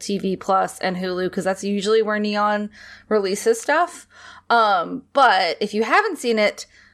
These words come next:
please go watch it and then come back, 'cause this is a movie that I hope we haven't spoiled too much for you already, because it is a movie that it, it is best not any of it being spoiled for you. Um, so with that, a quick little rundown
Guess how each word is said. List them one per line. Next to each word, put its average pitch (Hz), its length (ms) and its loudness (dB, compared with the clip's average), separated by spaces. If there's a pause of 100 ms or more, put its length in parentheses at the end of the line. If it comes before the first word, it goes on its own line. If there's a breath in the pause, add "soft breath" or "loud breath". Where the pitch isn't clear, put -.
(280 soft breath)
please 370 380 0
go 381 140 2
watch 208 340 2
it 233 200 2 (100)
and 226 260 0
then 294 220 2
come 220 180 -4
back, 202 260 0
'cause 196 140 -6
this 208 160 -4
is 214 160 0
a 214 60 0
movie 202 320 -2
that 180 380 0 (340 soft breath)
I 202 80 2
hope 226 280 2
we 254 100 -4
haven't 247 280 2
spoiled 233 380 2
too 240 160 -4
much 214 320 0
for - 100 -2
you 214 180 2
already, 202 460 2
because 185 400 -2
it 208 80 0
is 208 240 0
a 208 60 0
movie 196 300 -2
that 180 460 0
it, - 220 -4
it 208 160 2
is 202 200 0
best 202 360 0
not 185 380 0 (320)
any 185 260 -2
of 175 80 -2
it 190 140 -6
being 185 200 -2
spoiled 175 400 -2
for 180 200 -2
you. 170 300 -4 (420 loud breath)
Um, 175 520 0
so 233 280 0
with 220 180 -8
that, 185 380 0 (280)
a 202 60 -2
quick 339 420 -2
little 214 200 2
rundown 190 680 -2